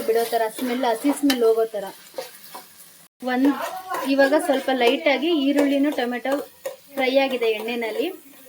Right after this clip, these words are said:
So, ಇವಾಗ ಇದಕ್ಕೆ ಇವಾಗ ಮಸಾಲ ಹಾಕೋಬೇಕು. ನಾನ್ ಯಾಕೆ ಫಸ್ಟಿಗೆ ಮಸಾಲ ಹಾಕಿಲ್ಲ ಅಂದ್ರೆ, ಅದು ಮಸಾಲ ಇವಾಗ ಹಾಕಿ ಇದಾಗೋ ಅಷ್ಟೊತ್ತಿಗೆ ಅದು ಸೀದೋಗ್ತಾ ಇತ್ತು. ಅದಕ್ಕೆ ಲಾಸ್ಟ್ ಅಲ್ಲಿ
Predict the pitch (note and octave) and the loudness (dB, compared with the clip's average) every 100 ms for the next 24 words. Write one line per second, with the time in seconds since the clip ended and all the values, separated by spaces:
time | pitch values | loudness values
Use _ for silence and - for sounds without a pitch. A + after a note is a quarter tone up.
0 | - - C#4+ C4+ D4 D#4+ C4+ B3+ - E4+ | -8 -2 0 2 2 2 0 -4 -6 -6
1 | A4 - - - C#4 C#4 D#4+ C#4 A3+ C#4 | -6 -16 -20 -10 0 2 4 2 2 0
2 | C#4+ B3 A#3 A#3 A3 A3+ A#3 B3 A#3 C#4+ | 0 0 -2 -6 -6 -8 -8 -4 -4 -2
3 | D#4+ D4 B3 D4+ D4 D4 A#3+ C4+ C#4 A3+ | -4 -4 -4 -4 0 -2 -2 -4 -4 -4
4 | A#3 C4+ B3 G#3+ G#3 C#4 E4 - - - | -6 -8 -8 -10 -10 -10 -12 -20 -20 -20
5 | - C4 D4+ C#4 A#3 D4+ E4 E4 D4 B3+ | -8 -4 0 -2 -2 -2 0 0 0 0
6 | B3+ C#4 D4+ C4+ A#3 C4 C#4 D4 - D4 | -2 -2 -4 -2 -2 -2 -4 -6 -4 -2
7 | D4+ D#4+ C#4 C#4 C4 - A3+ A3 A3+ C4+ | -2 -2 -2 0 0 -2 -8 -6 -8 -4
8 | D#4 B3+ G#3 C#4 - C#4 D#4+ | -4 -2 -4 -4 -2 -2 -4